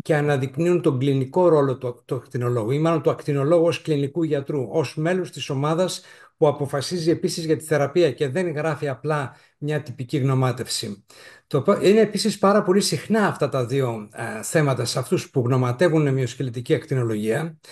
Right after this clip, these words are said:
μυοσ-, μάλλον παθήσεις, ε, του μυοσκελετικού συστήματος σε όλα τα modalities, ε, και στις περισσότερες περιπτώσεις, από ό,τι βλέπω, ειδικά σε ιδιώτες γιατρούς που δεν έχουν την ευκαιρία να εστιάσουν,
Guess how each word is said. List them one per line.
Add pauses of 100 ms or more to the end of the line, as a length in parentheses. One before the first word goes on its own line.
(180)
μυοσ-,
μάλλον
παθήσεις,
ε,
του
μυοσκελετικού
συστήματος
σε
όλα
τα
modalities, (600)
ε, (100)
και
στις
περισσότερες
περιπτώσεις,
από
ό,τι
βλέπω,
ειδικά
σε
ιδιώτες
γιατρούς
που
δεν
έχουν
την
ευκαιρία
να
εστιάσουν,